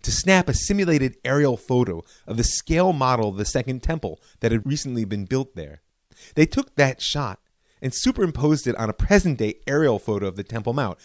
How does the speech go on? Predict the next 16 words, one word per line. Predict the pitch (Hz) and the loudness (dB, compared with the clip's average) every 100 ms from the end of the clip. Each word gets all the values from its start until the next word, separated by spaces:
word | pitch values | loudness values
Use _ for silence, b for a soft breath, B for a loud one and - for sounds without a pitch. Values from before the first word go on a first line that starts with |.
| b | b
and | 123 123 | -6 -4
voila, | 110 135 196 127 - _ _ _ _ _ | 0 4 2 2 -10 _ _ _ _ _
you | 127 139 | 0 2
have | 110 127 | 2 -4
an | - | -10
image | 143 196 147 85 - _ _ | -6 -2 -2 -4 -10 _ _
of | 117 - | -10 -8
how | 120 110 | -8 -8
the | 107 | -10
future | - 233 247 92 | -10 -10 -6 -8
could | - 95 | -8 -8
be | 101 | -8
superimposed | - 151 - 135 139 196 170 87 87 - _ _ _ - | -8 -8 -8 -8 -8 -6 -4 -4 -8 -16 _ _ _ -6
on | 104 95 98 | -4 -4 -8
the | |
present. | - 113 98 80 76 | -8 -4 -4 -6 -16